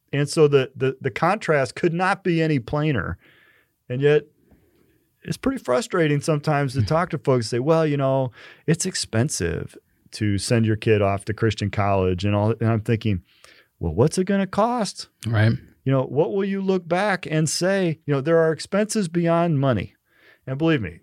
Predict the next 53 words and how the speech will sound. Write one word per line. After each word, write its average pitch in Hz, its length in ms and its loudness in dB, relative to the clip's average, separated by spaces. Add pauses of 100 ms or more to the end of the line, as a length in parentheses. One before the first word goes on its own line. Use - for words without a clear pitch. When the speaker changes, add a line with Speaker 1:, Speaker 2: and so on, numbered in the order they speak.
Speaker 1:
a-, 127 200 0
as 131 140 0
you 165 100 0
do 165 200 0
every 151 180 2
day, 120 300 -2
we'll 180 200 0
work 202 240 0
with 147 160 0
you 123 80 0
on 127 140 2
the 135 100 0
expenses. 139 600 0
You 120 80 2
know, 110 140 2
talk 170 320 0
to 160 180 2
us, 98 140 -6
help, 143 160 2
Speaker 2:
Yeah. 117 100 4
Speaker 1:
let 190 120 6
us 190 120 -6
help 180 300 0
you. 95 160 -4
We've 139 160 -2
got 175 180 2 (240)
people 180 300 0
who 180 80 4
wanna 175 340 -2
help, 170 420 0
you 127 80 -6
know, 120 120 2
with 110 160 4
scholarships 151 760 0
and 113 80 -4
with 117 140 0
other 151 260 4 (380)
financial 143 480 0
aid 156 240 2
that, 110 300 2 (160)
that 110 240 2
can 120 160 -2
be 120 100 0
brought 123 300 2
into 127 180 2
place. 151 380 0
But 110 260 0
my 156 240 0
goodness, 147 320 0
don't 123 240 -2
make 131 220 0
the 135 80 -2
decision 123 640 0